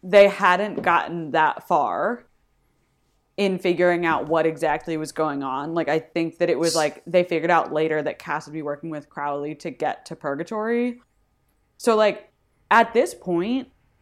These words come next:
I, I'm, like, dying to know if they already, like, had that in mind, if that came up later, like,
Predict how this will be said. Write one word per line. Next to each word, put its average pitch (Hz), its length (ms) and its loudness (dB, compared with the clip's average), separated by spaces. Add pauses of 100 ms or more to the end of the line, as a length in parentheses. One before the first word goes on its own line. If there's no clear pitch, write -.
I, 220 320 4
I'm, 208 180 0
like, 262 220 -4
dying 202 300 -2
to 208 60 -6
know 175 540 -2
if 175 360 0 (420)
they 170 240 2
already, 175 760 2
like, 165 200 -2
had 160 400 2
that 202 220 2
in 254 100 0
mind, 302 400 -2
if 175 160 0
that - 200 -2
came 175 160 -4
up 170 140 -4
later, 233 380 0
like, 175 320 -4